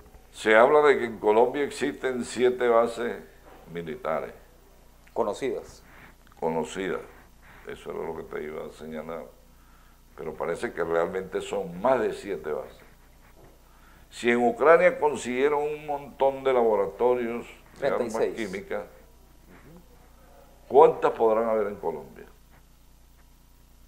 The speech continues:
Speaker 1: Con seguridad debería haber. Ese es un misterio, nadie sabe, nadie lo conoce.
Speaker 2: O, como llaman, cárceles de retención para isis, para, para, para los musulmanes.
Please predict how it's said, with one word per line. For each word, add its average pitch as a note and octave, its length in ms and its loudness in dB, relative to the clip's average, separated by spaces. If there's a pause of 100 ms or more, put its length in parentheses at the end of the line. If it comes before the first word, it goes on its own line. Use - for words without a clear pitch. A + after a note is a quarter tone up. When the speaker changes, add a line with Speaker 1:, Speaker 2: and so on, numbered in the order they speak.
(640)
Speaker 1:
Con - 160 -20
seguridad B1+ 640 -4
debería F2+ 600 -4
haber. C2+ 300 -12 (1200)
Ese - 140 -18
es D2+ 60 -12
un D2+ 100 -18
misterio, G2 520 -4
nadie C#2+ 360 -14 (140)
sabe, G#2+ 300 -4
nadie D#2 240 -12
lo C#2 80 -14
conoce. G#2 580 -12 (460)
Speaker 2:
O, F#2+ 380 -2 (520)
como G#2+ 200 -4
llaman, B2 240 4
cárceles B2 340 -2
de A#2 60 -6
retención G2+ 520 -6
para - 200 0
isis, E3+ 340 -10
para, E2+ 240 -6 (300)
para, D2 300 -8 (200)
para E2 260 -6
los D2+ 300 -14
musulmanes. G2 640 -12